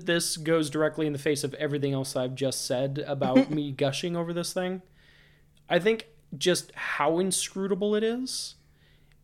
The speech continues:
Speaker 1: It took what could have been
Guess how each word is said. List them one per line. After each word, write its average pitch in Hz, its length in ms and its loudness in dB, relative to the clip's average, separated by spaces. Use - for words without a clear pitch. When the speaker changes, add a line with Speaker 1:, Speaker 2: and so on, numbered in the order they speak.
Speaker 1:
It 190 260 6
took - 440 -2
what - 500 2
could 240 380 0
have 180 220 -2
been 170 500 -2